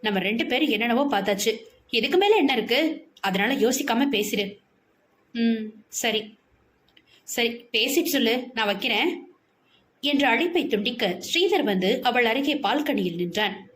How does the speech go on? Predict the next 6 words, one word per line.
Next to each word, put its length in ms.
அப்படி 300
என்னதான் 460
உன் 100
பிரச்சனை 340
உன் 120
ஃப்ரெண்டுக்கு? 380